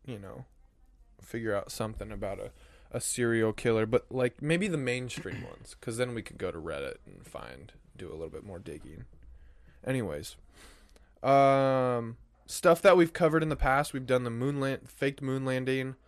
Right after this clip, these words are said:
um, Area fifty-one, that's a whole episode. It's not really, I mean, it is kind of a conspiracy theory. Uh, J F K assassination, M L K assassination.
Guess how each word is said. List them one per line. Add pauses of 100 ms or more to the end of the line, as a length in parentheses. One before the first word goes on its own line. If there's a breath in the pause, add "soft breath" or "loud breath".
(500 soft breath)
um, (760)
Area
fifty-one,
that's
a
whole
episode.
It's
not
really,
I
mean,
it
is
kind
of
a
conspiracy
theory. (640)
Uh,
J
F
K
assassination, (160)
M
L
K
assassination.